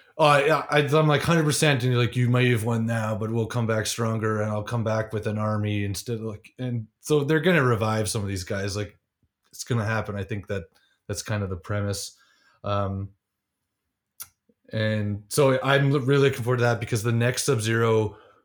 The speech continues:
is his younger, is, like, in some stories is his younger brother, in other stories it's just, like, the next guy in line to take over down the line.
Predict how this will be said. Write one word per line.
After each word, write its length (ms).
is 200
his 180
younger, 640
is, 300
like, 360
in 220
some 220
stories 380
is 120
his 140
younger 200
brother, 420
in 120
other 400
stories 480
it's 100
just, 240
like, 260
the 100
next 240
guy 220
in 80
line 240
to 60
take 260
over 420
down 260
the 100
line. 460